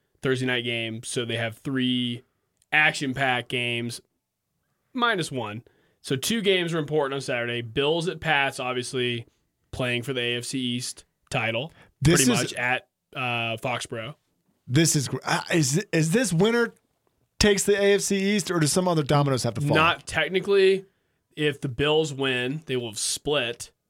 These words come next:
Speaker 1: The, if the Bills win at New England, they will have split, and then obviously there's still week seventeen. If one, if they would be, they would be tied record-wise, and be tied, they'd be tied record-wise and regular season matchup head-to-head one-to-one.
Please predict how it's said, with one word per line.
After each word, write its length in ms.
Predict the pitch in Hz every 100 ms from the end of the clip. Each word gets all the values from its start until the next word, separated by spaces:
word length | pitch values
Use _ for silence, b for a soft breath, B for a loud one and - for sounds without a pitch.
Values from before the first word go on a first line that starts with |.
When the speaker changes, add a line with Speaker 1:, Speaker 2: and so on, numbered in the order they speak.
| _ _
Speaker 1:
The, 260 | 139 135 135
if 80 | 143
the 80 | 139
Bills 320 | 123 175 175
win 240 | 151 156 143
at 280 | 139 143
New 120 | 143 131
England, 320 | 127 123 120
they 80 | 123
will 140 | 123
have 100 | 113
split, 560 | - - 139 147 147 _ _ _ -
and 160 | 123 127
then 120 | 123
obviously 340 | 127 127 -
there's 120 | 123 -
still 160 | 131
week 200 | 120 117
seventeen. 760 | - 117 107 - 208 196 185 170 _ _ _
If 180 | 135 120
one, 220 | 131 135
if 180 | 131 135
they 140 | 143
would 120 | 139 127
be, 160 | 113 -
they 140 | 156
would 80 | 156
be 100 | 143
tied 400 | - 156 156 160
record-wise, 840 | 131 135 160 147 117 110 117 - - _ _ _ _
and 220 | 143 135
be 80 | 123
tied, 600 | - 139 131 127 123 123 _ _ _ -
they'd 220 | 139 135
be 80 | 131
tied 300 | 175 202 175
record-wise 640 | 170 170 185 190 190 180 -
and 540 | 139 151 147 131 123 120 _ _ _ _ _
regular 300 | 131 131 131
season 640 | 123 135 127 123 117 110 110 -
matchup 480 | 135 120 117 107 110
head-to-head 440 | 117 113 113 113
one-to-one. 580 | 110 107 104 120 101 -